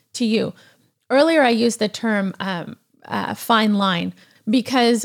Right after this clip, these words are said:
when you're at a point where you want to evolve out of a space, you really need information.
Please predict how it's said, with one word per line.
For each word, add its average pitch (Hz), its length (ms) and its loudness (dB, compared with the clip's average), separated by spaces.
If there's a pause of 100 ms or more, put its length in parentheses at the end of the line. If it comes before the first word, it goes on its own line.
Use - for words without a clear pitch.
when 247 320 2
you're 262 180 2
at 311 220 2
a 311 280 0
point 190 560 -4
where 202 600 0
you 208 160 -6
want 247 220 2
to - 120 -2
evolve 202 320 0
out 190 160 0
of 185 80 -4
a 185 80 -4
space, 180 500 -6 (340)
you 240 160 0
really 269 260 4
need 226 160 4
information. 196 840 -2